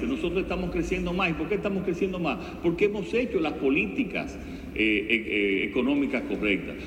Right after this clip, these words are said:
porque le hemos llevado certidumbre a los inversionistas para que vengan a invertir a República Dominicana. Por eso tenemos cifras récord, como dijo, eh, Joel, de inversión extranjera.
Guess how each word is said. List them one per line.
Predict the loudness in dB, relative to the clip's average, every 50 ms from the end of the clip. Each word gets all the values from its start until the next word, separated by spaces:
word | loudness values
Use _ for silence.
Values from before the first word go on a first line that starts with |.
| -6 2
porque | 2 4 4 4 2 2
le | 2 2
hemos | 0 0 2
llevado | 2 2 2 2 0 0 0 -2
certidumbre | -2 0 0 0 0 0 -2 -2 0 2 2 4 4 4 4 4 2 2 2 2 4 2 2 0 -2 -6 -8 -8 -10 -10 -12 -12 -10 -4 0
a | 0 2
los | 2 0 0 0
inversionistas | 0 2 2 2 0 0 0 0 0 2 2 0 0 -2 -2 -2
para | 0 0 0 0
que | 0 0
vengan | 2 2 2 2 2
a | 2
invertir | 2 2 2 2 2 2 2 0 0
a | 0
República | 0 -2 -2 0 0 0 2 2 0
Dominicana. | 0 0 0 0 0 0 0 -2 -2 -2 -4 -8 -10 -12 -12 -4 2
Por | 4 4 4 4
eso | 2 0 0
tenemos | -2 0 0 0 0 0 0 -2 -4 -4 -6 -8 -8
cifras | -4 0 0 0 2 2 0 0 0 0
récord, | 0 2 0 0 0 -2 -2 -2 -2 -4 -10 -10 -6 -2
como | 0 0 2 4 4 4
dijo, | 6 4 4 4 4 4 4 4 2 2 0 0
eh, | 2 2 4 4 4 2 2 2
Joel, | 2 4 4 4 4 2 2 0 -2 -4 -6 -8 -8 -6 0 2
de | 4
inversión | 4 6 4 2 2 2 2 2 2
extranjera. | 0 0 0 0 0 2 2 2 2 2 -2